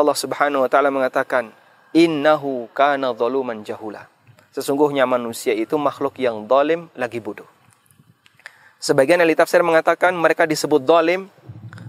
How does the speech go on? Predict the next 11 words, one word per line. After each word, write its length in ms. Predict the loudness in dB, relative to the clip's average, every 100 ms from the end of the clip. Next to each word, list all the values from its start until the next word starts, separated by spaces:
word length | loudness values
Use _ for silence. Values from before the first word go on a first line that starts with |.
| -4
karena 240 | -2 0 0
mereka 640 | 0 -2 0 0 0 -4 -14 -20 -20 -20 -18 -16 -10
suka 300 | -4 2 2
berbuat 340 | 2 2 2 2
maksiat, 400 | -2 -4 -8 -8 -10 -14 -16 -20 -20 -20 -4
melanggar 400 | 2 4 6 4 4
amanah 320 | 2 2 2
itu 240 | -4 -6 -12 _ _ _ _ -2
dengan 240 | 4 4
meninggalkan 640 | 4 2 4 4 2 -2 -2
kewajiban 640 | -4 -4 -6 -2 -4 -4